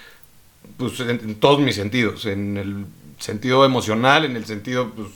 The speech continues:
cultural, en, en mil cosas. Y justo ahorita que de verdad he tenido mucho tiempo para mil cosas,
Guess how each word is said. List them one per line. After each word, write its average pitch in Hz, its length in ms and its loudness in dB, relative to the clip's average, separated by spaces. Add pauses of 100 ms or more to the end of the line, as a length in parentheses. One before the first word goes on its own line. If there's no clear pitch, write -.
cultural, 117 640 2
en, 117 180 -4
en 131 160 -2
mil 170 220 0
cosas. 104 400 -4 (640)
Y 143 80 4
justo 208 280 4
ahorita 196 500 4 (840)
que 139 300 0 (580)
de 131 140 4
verdad 160 240 8
he - 20 4
tenido 160 260 6
mucho 170 300 -2
tiempo 170 380 0
para 117 160 0
mil 151 200 0
cosas, 160 520 -2